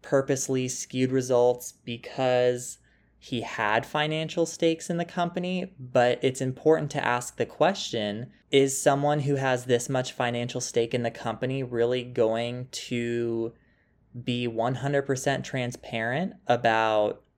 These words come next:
problems of a drug that they are developing that could potentially make the company billions? I would argue that if I were in his shoes,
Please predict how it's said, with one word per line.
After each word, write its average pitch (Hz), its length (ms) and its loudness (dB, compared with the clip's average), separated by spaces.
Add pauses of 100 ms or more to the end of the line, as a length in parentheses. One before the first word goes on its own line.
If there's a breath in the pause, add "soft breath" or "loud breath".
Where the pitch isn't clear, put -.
(240)
problems 123 760 -2
of 120 220 -2
a 113 60 2
drug 117 500 2
that 147 160 4
they 151 120 4
are 156 80 4
developing 160 800 2
that 110 400 0
could 131 560 0
potentially 127 640 -4
make 117 240 -4
the 123 100 0
company 117 460 -6
billions? 135 840 -2 (180)
I 113 220 4
would 123 240 4
argue 120 440 2
that 113 540 2 (240)
if 131 220 2
I 107 240 4
were 139 160 2
in 143 180 -2
his 151 180 -2
shoes, 180 640 -2